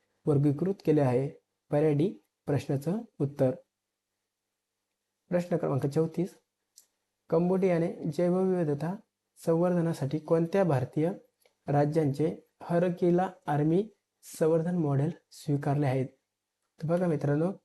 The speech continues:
हा प्रश्न खूप महत्त्वाचा आहे, जो आपल्याला परीक्षेमध्ये विचारला जाऊ शकतो. तर या प्रश्नाचं उत्तर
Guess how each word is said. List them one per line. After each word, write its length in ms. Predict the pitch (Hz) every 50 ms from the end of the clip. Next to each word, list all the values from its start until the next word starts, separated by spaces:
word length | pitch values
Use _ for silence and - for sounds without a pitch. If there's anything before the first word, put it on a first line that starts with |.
| _ _ _ _
हा 120 | - 165
प्रश्न 440 | 165 165 160 147 151 - 165 190 254 277 -
खूप 180 | - 170 170
महत्त्वाचा 460 | 170 165 160 156 151 160 151 139 156 160
आहे, 160 | 143 165 202
जो 380 | - _ _ _ _ - -
आपल्याला 300 | 151 143 143 160 143 143 156 151 -
परीक्षेमध्ये 560 | 170 151 143 143 - 151 147 147 180 226 220 - - _ _ _ _ _ -
विचारला 380 | 147 143 143 151 139 135 143
जाऊ 140 | 135 143 151
शकतो. 480 | 143 - - - - 120 123 - - _ _ _ _ _ _ _ -
तर 80 | 156
या 120 | 160 175 175
प्रश्नाचं 420 | 175 190 175 - - 170 147 143
उत्तर 360 | 139 143 143 139 - 175 196